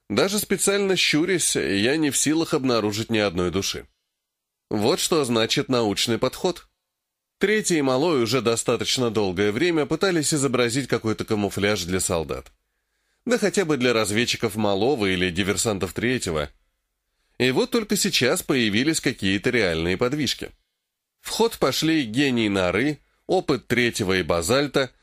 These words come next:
а также совета от самого малого, как от самого ловкого игрока во всей Спарте с узконаправленным классом ассасина. По моей команде с земли поднимается десяток разведчиков,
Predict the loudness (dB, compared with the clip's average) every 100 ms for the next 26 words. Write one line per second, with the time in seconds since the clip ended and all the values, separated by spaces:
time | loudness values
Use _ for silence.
0 | _ 0 0 0 0 2 0 2 0 2
1 | 0 0 0 0 0 0 0 2 0 2
2 | -2 -4 _ _ -4 0 0 0 0 0
3 | 0 2 0 0 0 0 2 0 0 0
4 | 2 0 0 0 0 0 0 0 0 0
5 | 0 -2 0 -2 0 0 0 0 0 0
6 | 0 0 0 -2 -2 -2 -2 -2 -2 -6
7 | -10 -16 _ _ _ _ _ _ _ _
8 | _ -2 2 2 2 0 2 0 2 0
9 | 2 2 2 0 0 2 2 2 0 -2
10 | 0 0 0 0 -2 0 -2 -4 -6 -8
11 | -10